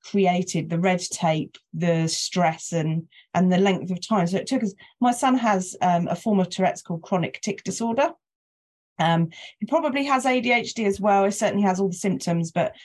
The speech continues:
we are too traumatized by the first diagnosis to go through another one now. So we're just leaving it. He's okay at the moment. But the hospital had sent recommendations to the school for things that would help him on this journey.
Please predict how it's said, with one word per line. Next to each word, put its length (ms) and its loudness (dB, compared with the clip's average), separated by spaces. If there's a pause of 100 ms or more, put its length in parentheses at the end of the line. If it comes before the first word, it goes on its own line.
(180)
we 200 4
are 320 4
too 200 -2
traumatized 640 0
by 100 0
the 80 -2
first 520 -2
diagnosis 880 -2 (300)
to 100 -8
go 200 0
through 260 -2
another 280 2
one 240 0
now. 320 0
So 340 -2
we're 160 -2
just 200 -4
leaving 340 0
it. 180 0
He's 180 -2
okay 320 0
at 60 -2
the 60 -2
moment. 440 0 (340)
But 260 2 (680)
the 120 2
hospital 580 -2
had 120 2
sent 260 0
recommendations 800 0
to 80 -8
the 80 -2
school 340 -2
for 140 -6
things 280 0
that 100 -6
would 120 -4
help 260 0
him 200 2
on 100 2
this 160 -2
journey. 560 2